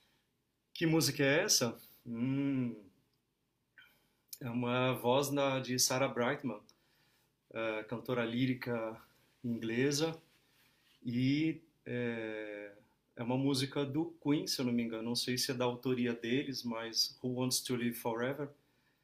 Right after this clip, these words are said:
Ah, eu gosto muito dessa música. E eu trouxe ela porque o título é muito interessante, a letra, né? Who Wants to Live Forever? Quem quer viver para fre-,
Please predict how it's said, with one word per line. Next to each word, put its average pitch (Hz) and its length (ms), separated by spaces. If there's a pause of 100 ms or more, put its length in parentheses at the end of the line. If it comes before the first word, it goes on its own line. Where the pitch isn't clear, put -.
(520)
Ah, 120 480
eu 131 100
gosto 147 320
muito 160 360
dessa 123 260
música. 110 460 (800)
E 120 1120 (240)
eu 127 160
trouxe 147 720 (120)
ela 123 500 (1040)
porque 127 360
o 135 120
título 151 460
é 120 60
muito 123 240
interessante, 120 680
a 120 60
letra, 123 400
né? 147 240 (280)
Who 139 180
Wants 160 280
to 143 100
Live 131 220
Forever? 117 560 (760)
Quem 190 200
quer 156 220
viver 127 380
para 120 180
fre-, 120 500